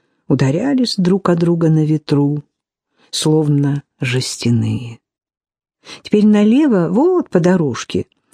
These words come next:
сколько можешь вверх. Всё, стой, приехали». Дом был очень маленький. Давным-давно его выкрасили под цвет еловой хвои, и вечные, вечно зелёные ели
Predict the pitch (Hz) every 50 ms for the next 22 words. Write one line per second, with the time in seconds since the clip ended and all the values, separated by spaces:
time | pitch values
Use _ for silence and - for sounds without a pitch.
0 | - - - - - 240 233 - 220 220 214 214 214 190 170 151 151 151 - -
1 | - 160 160 170 180 175 156 131 - 117 - - _ _ _ _ _ _ _ -
2 | - 190 180 180 175 214 269 277 - _ _ _ _ _ _ _ _ - - -
3 | - 208 165 131 - _ _ _ _ _ _ _ _ _ _ _ _ _ _ _
4 | 147 185 180 147 131 113 - 98 82 101 - - _ _ _ _ _ _ _ _
5 | _ _ _ _ _ _ _ _ _ _ _ _ _ _ _ - - - - -
6 | 185 185 262 269 262 240 247 233 233 233 - - 196 180 160 139 131 131 127 127
7 | 123 127 - - - 135 131 - _ _ _ _ _ _ _ _ _ - 170 180
8 | 190 247 294 294 240 208 202 208 220 240 233 185 180 175 160 180 180 - 170 165
9 | - - 165 156 151 - 151 151 - - 151 156 156 - 151 143 143 143 143 143
10 | 139 143 143 - - 180 220 247 233 185 139 131 - _ _ _ _ _ _ _
11 | _ _ - 175 170 175 202 233 247 240 - - - 208 202 196 185 180 180 180
12 | - - 175 175 160 156 170 165 165 165 170 165 160 156 156 156 147 143 170 208
13 | 240 240 226 220 220 214 220